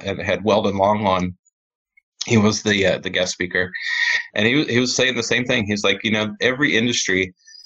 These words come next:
traditionally that when there was a, ch-, a move to virtual and online, e-, every, a lot of times people were really resistant to it until they found out how good it really was.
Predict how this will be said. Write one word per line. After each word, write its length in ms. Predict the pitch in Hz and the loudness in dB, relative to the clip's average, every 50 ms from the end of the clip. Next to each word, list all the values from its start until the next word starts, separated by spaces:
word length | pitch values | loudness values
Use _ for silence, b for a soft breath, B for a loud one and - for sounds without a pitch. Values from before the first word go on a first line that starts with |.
| B B _ _ - | B B _ _ -4
traditionally 640 | - 120 110 104 120 139 - - 110 107 101 95 98 | -2 0 2 2 2 0 0 0 0 2 2 2 2
that 280 | 92 98 90 87 82 - - - - - - - - - 113 | 2 2 2 2 2 0 -4 -12 -18 -20 -20 -20 -20 -18 -12
when 280 | 113 117 120 117 113 113 | -4 0 2 2 4 4
there 180 | 117 113 113 113 | 4 4 4 2
was 200 | 113 110 110 101 | 2 0 0 -2
a, 80 | 92 | -2
ch-, 180 | 92 - - 104 101 | -2 -2 -2 -2 -2
a 120 | 101 107 | 2 4
move 400 | 107 107 110 107 110 113 107 107 107 - | 4 6 6 6 6 4 4 0 0 0
to 180 | 110 101 95 92 | 0 0 0 2
virtual 720 | 101 98 104 104 - - 101 98 95 92 90 87 90 - B B B B B B B _ - | 2 2 2 2 0 -2 0 2 4 4 4 4 2 -2 B B B B B B B _ -2
and 220 | 104 98 95 87 - | 0 0 0 0 0
online, 840 | - 107 107 104 98 98 98 98 98 98 95 95 92 87 90 95 - - _ _ - | 2 2 2 2 2 2 2 2 2 2 0 0 -2 -4 -6 -6 -10 -14 _ _ -6
e-, 100 | - - - - | -6 -6 -4 -2
every, 300 | 101 113 123 135 135 - | -2 0 2 2 2 2
a 80 | - - | 0 -2
lot 220 | 123 123 151 175 | 0 0 2 2
of 60 | 196 | 0
times 260 | 196 - 147 143 143 - | 0 0 -2 -2 -2 -2
people 160 | 143 139 135 | -2 0 2
were 160 | 123 117 113 | 2 2 2
really 280 | 110 117 120 117 117 107 | 2 2 2 4 4 4
resistant 540 | 104 101 101 104 101 - - 131 - - - | 2 2 2 0 -2 -2 -2 -4 -4 -4 -2
to 140 | - 139 151 | 0 2 2
it 140 | 170 - - - | 2 0 -2 -4
until 240 | 104 101 101 117 110 | -4 -2 0 0 0
they 120 | 107 104 | 0 0
found 260 | 101 - 107 107 107 | -2 -2 -2 0 2
out 140 | 107 101 - | 0 0 0
how 140 | - 101 104 | 0 -2 -2
good 200 | 95 98 101 95 | 2 2 2 2
it 80 | 90 - | 2 2
really 220 | 90 92 90 82 | 2 2 2 2
was. 420 | 73 80 78 - - - - - | 2 0 0 0 0 -2 -2 -4